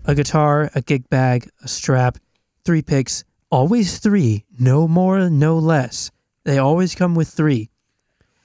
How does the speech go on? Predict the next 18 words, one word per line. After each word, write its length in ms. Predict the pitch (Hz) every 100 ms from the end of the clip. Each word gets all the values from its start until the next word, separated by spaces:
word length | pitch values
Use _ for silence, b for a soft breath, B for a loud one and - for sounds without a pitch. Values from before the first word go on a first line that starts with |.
| _ _ -
A 60 |
cheap 340 | 139 - 170 -
little 180 | 151 131
cable 440 | 160 147 143 147
that 200 | 135 123
broke 300 | 139 131 127
within 320 | 139 127 120
two 260 | 113 - 127
weeks 300 | 123 120 -
of 60 |
me 140 | 120 123
having 300 | 120 127 127
it, 140 | 127 - _ _ _ _ _ -
and 220 | 147 135
an 60 | 160
amp, 300 | 170 113 - _ _ _
an 220 | 135 123 135
eight-inch 480 | 147 139 135 135